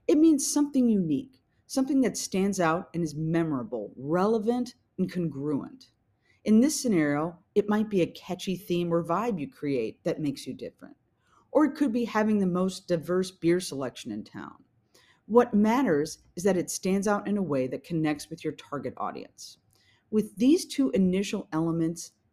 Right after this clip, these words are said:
the rest will begin to fall into place. The food menu, the drink menu, the atmosphere, the prices, and entertainment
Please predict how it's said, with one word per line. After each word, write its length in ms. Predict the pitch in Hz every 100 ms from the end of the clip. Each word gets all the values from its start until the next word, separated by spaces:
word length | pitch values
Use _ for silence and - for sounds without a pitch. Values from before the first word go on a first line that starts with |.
| _
the 100 | 156
rest 400 | 147 190 247 -
will 80 | 180
begin 340 | 165 170 165 156
to 60 |
fall 280 | 147 147 143
into 120 | 117
place. 540 | - - 73 - - -
The 80 | 165
food 280 | - 202 196
menu, 400 | 196 196 196 165
the 100 | 139
drink 280 | 143 160 -
menu, 460 | 165 170 170 165
the 180 | 139 -
atmosphere, 500 | 143 165 143 - 151
the 80 | 143
prices, 600 | - 151 147 - 147 135
and 100 | 131
entertainment 600 | 135 131 - 151 151 151